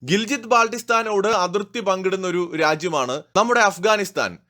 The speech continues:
അഫ്ഗാനിസ്ഥാനുമായിട്ട് ഇപ്പോൾ അത്യാവശ്യം നല്ലൊരു ബന്ധം ഇന്ത്യക്ക് ഉണ്ട് താനും. ഇന്ത്യയുടെ ചിക്കൻ നെക്ക് കോറിഡോറിന്റെ കാര്യം പറഞ്ഞതുപോലെ ഒരു ചെറിയ ഒരു, ഒരു പ്രദേശമാണ് ഇന്ത്യക്കും താജിക്കിസ്ഥാനും ഇടയിലായിട്ട് അഫ്ഗാനിസ്ഥാൻ ഉള്ളത്. അപ്പോ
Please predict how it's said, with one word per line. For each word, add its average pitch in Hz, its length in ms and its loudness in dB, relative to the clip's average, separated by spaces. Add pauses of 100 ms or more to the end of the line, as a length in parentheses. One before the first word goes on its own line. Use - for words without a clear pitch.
(180)
അഫ്ഗാനിസ്ഥാനുമായിട്ട് 196 920 0
ഇപ്പോൾ 190 200 2
അത്യാവശ്യം 190 560 -2
നല്ലൊരു 180 420 0
ബന്ധം 160 440 -2
ഇന്ത്യക്ക് 143 340 -6
ഉണ്ട് 131 220 -4
താനും. 92 280 0 (100)
ഇന്ത്യയുടെ 233 440 4
ചിക്കൻ 233 400 -2
നെക്ക് 233 220 -4
കോറിഡോറിന്റെ 208 680 -2
കാര്യം 190 300 2
പറഞ്ഞതുപോലെ 185 560 0
ഒരു 196 160 2
ചെറിയ 226 480 0
ഒരു, 240 400 2
ഒരു 208 360 -6
പ്രദേശമാണ് 180 600 -2
ഇന്ത്യക്കും 175 640 -4 (380)
താജിക്കിസ്ഥാനും 202 880 2
ഇടയിലായിട്ട് 190 640 2
അഫ്ഗാനിസ്ഥാൻ 180 720 0
ഉള്ളത്. 104 340 -6
അപ്പോ 202 420 0